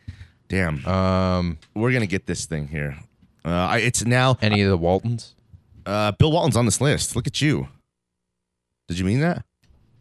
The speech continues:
Speaker 2: Yeah.
Speaker 1: Not Luke.
Speaker 2: Bill.
Speaker 1: Yeah. Uh, Bill Walton's totally on this list. He won a championship, was the M V P of the seventy-seven, uh, N B A Finals with Portland. With Portland.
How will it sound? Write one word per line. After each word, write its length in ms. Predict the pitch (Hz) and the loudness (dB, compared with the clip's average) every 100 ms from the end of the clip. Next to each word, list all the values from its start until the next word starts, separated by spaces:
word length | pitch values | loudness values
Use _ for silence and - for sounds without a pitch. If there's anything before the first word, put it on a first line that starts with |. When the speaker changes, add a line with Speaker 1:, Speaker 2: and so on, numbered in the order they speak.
| - | -16
Speaker 2:
Yeah. 220 | 95 104 101 | -4 0 2
Speaker 1:
Not 140 | 143 | 2
Luke. 380 | 127 139 73 - _ _ _ _ _ _ | 0 0 -2 -10 _ _ _ _ _ _
Speaker 2:
Bill. 240 | 113 82 - _ - | -2 -2 -8 _ -4
Speaker 1:
Yeah. 240 | 101 80 - - | -2 -2 -6 -8
Uh, 360 | 104 104 101 98 | -2 0 0 2
Bill 180 | 123 | 2
Walton's 440 | 135 101 95 - 76 | 2 0 0 -2 -6
totally 380 | - 120 143 87 | -2 0 2 0
on 140 | 78 71 | -2 -4
this 180 | 65 71 | -6 -8
list. 300 | 62 - - | -10 -8 -4
He 60 | |
won 160 | 104 110 | 0 2
a 140 | 90 | 0
championship, 520 | 85 - 98 113 90 82 | 0 0 0 -2 -4 -6
was 60 | |
the 80 | - | -4
M 80 | 98 | -2
V 80 | 90 | -2
P 200 | - 107 | 0 0
of 60 | 90 | 0
the 80 | |
seventy-seven, 880 | 87 107 92 90 - 104 87 90 87 - _ - - - - - | 0 0 0 -2 0 0 0 0 0 -4 _ -20 -20 -20 -10 -2
uh, 380 | 98 90 90 85 | 2 4 2 2
N 80 | 98 | 0
B 100 | 95 | 0
A 60 | |
Finals 400 | - 95 113 85 | 0 0 0 0
with 320 | 82 - 120 - | -4 -4 0 2
Portland. 580 | - 165 - 80 60 - - - | 2 2 0 -4 -10 -14 -12 -8
With 140 | - | -6
Portland. 400 | - 139 78 76 | -4 -4 -2 -4